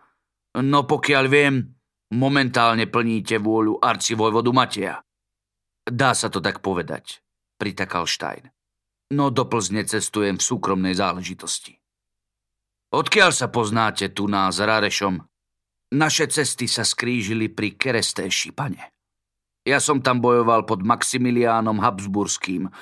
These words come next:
on v sedmohradských oddieloch Žigmunda Bátoryho. Pri ústupe z boiska sa naše kompánie pomiešali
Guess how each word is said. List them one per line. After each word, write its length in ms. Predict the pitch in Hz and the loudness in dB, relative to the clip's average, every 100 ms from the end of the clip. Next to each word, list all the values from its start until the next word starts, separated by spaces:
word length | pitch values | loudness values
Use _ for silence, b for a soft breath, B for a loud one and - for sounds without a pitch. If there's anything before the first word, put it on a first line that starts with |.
| B B | B B
on 160 | 139 151 | 0 0
v 40 | - | 0
sedmohradských 720 | 135 127 127 123 120 - 127 | -2 0 0 0 -2 -4 -2
oddieloch 560 | 113 117 117 120 113 - | 0 0 2 2 2 0
Žigmunda 480 | 120 113 117 110 113 | -2 -2 0 0 2
Bátoryho. 720 | 107 95 87 92 82 - - _ _ _ _ _ | 2 2 -4 -6 -8 -12 -16 _ _ _ _ _
Pri 160 | - 143 | -2 0
ústupe 400 | 160 - 143 139 | 0 -2 -2 0
z 80 | 113 | 0
boiska 460 | 120 131 117 - | 2 2 2 -2
sa 160 | 123 113 | -2 -2
naše 240 | 117 - | -2 -4
kompánie 560 | 101 120 107 117 113 107 | -2 -4 0 0 0 -2
pomiešali 720 | 98 120 123 117 - 120 117 | -2 -2 0 -2 -2 0 -2